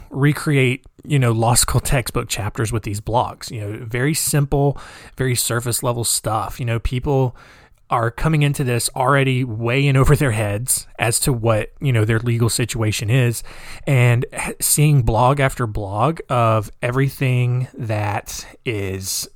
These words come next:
you know, th-, that dives way into the weeds of what they're talking about or what they're trying to figure out is just going to make them feel more overwhelmed. But if you can make something a little bit more understandable for them, you know, kind of calm their nerves, calm their fears,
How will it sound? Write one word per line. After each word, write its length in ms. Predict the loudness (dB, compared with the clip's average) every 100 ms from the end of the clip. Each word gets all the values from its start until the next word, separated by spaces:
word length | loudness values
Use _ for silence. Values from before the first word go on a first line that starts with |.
| -10
you 120 | -8
know, 300 | -8 -12 -16
th-, 220 | -18 -18
that 880 | -16 -10 -10 -10 -12 -10 -8 -8 0
dives 360 | 2 4 2 2
way 220 | 2 4
into 220 | 4 2
the 80 | 0
weeds 540 | 0 -2 -2 -4 -4
of 420 | 0 2 2 0
what 240 | -2 -2 0
they're 140 | -2
talking 380 | 0 -2 0 0
about 320 | 2 4 4
or 80 | 2
what 180 | -2 -2
they're 200 | -2 -4
trying 380 | -4 -2 0 0
to 60 |
figure 280 | -2 -2 0
out 240 | 2 0 -2 -14 -14 -2
is 120 | 0
just 160 | 2 2
going 140 | 0
to 100 | 0
make 160 | -2 0
them 120 | -2
feel 200 | 0 0
more 280 | 2 0 0
overwhelmed. 800 | -2 -2 -4 -2 -4 -6 -16 -20 -20 -20 -20 -18
But 360 | -4 -2 -2 -6 -10
if 120 | -6
you 80 | -4
can 200 | -4 -6 -4
make 280 | 0 0 0
something 400 | -2 -2 -2 -2
a 40 |
little 140 | -2 -4
bit 100 | -2
more 240 | 0 0
understandable 720 | 0 0 -2 -2 -2 0 -4
for 160 | -2 -2
them, 460 | 0 -2 -2 -6 -16 -8
you 120 | -4
know, 180 | -2 -2 -6 -8
kind 160 | -2 0
of 160 | 0 -2
calm 320 | 2 4 4
their 140 | 4
nerves, 400 | 2 2 0 -2
calm 260 | -2 0 0
their 100 | 0
fears, 560 | -2 2 4 4 2